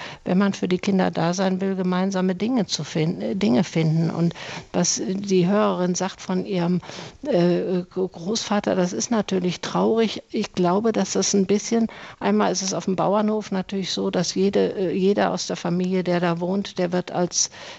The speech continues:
Kraft auch mitgebraucht, was ja auch für Kinder andererseits schön ist, wenn sie Aufgaben erfüllen können, meinetwegen sich um die Hühner kümmern oder was. Aber diese Generation war auch manchmal,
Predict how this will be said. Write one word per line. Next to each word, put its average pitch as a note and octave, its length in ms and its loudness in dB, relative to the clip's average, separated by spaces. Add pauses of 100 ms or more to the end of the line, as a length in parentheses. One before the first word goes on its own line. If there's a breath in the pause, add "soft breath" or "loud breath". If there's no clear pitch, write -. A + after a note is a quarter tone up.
(120)
Kraft - 380 -4
auch E3+ 160 -4
mitgebraucht, E3+ 840 -2
was - 200 -2
ja D3 120 0
auch D#3+ 80 -4
für E3 180 -4
Kinder F3 320 0
andererseits E3 540 0
schön F3 280 0
ist, G#3+ 200 -4
wenn F#3 160 4
sie E3+ 120 0
Aufgaben E3+ 460 0
erfüllen F#3 480 0
können, G3 300 2
meinetwegen F3+ 440 0
sich E3 180 -2
um E3+ 100 4
die E3 140 4
Hühner F#3 260 4
kümmern F#3+ 380 0
oder F#3 200 0
was. F#3 200 -2 (420 loud breath)
Aber F#3+ 240 2
diese F#3+ 320 0
Generation F#3 800 0
war F#3 180 0
auch F3 160 -4
manchmal, F#3+ 560 0